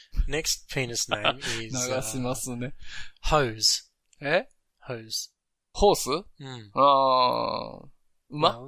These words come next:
Speaker 1: わかりやすいね。違うね。それホースね。<laughs> わかりやすいって言っといたら分かってないじゃん。
Speaker 2: 分かってないよ。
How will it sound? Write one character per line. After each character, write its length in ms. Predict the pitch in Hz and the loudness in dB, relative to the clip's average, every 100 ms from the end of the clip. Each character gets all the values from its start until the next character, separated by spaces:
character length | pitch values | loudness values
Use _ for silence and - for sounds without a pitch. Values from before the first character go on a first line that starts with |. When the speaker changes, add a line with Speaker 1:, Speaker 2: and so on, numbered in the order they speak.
| 139 | -16
Speaker 1:
わ 180 | 135 127 | -2 0
か 120 | 135 | 0
り 80 | 135 | 0
や 100 | 135 | 0
す 100 | - | -2
い 80 | 113 | -6
ね。 140 | 110 - | -12 -4
違 220 | 131 139 | -2 -2
う 80 | 110 | -2
ね。 80 | |
そ 140 | 104 131 | -2 -4
れ 60 | |
ホ 180 | 123 147 | -6 -6
ー 40 | 135 | -6
ス 140 | 110 | -6
ね。 60 | 104 - - - 233 - - - - | -4 -2 -2 -4 -6 -8 -12 -16 -20
<laughs> 800 | _ _ _ _ _ _ _ _ | _ _ _ _ _ _ _ _
わ 120 | 117 | -14
か 180 | - - | -12 -12
り 80 | 156 | -6
や 100 | 160 | -2
す 140 | 208 | -2
い 20 | |
っ 40 | 165 | -2
て 100 | 123 | -6
言 60 | |
っ 20 | 117 | -6
と 100 | 123 | -6
い 40 | |
た 100 | 123 | -4
ら 60 | 117 | -2
分 40 | |
か 80 | - | -2
っ 40 | |
て 100 | 160 | -2
な 80 | 127 | -4
い 40 | |
じ 60 | 110 | -6
ゃ 60 | 90 | -10
ん。 80 | |
Speaker 2:
分 160 | - 180 | -14 -10
か 80 | - | -8
っ 60 | |
て 100 | - | -4
な 100 | 120 | -2
い 80 | 90 | -2
よ。 160 | 90 | -4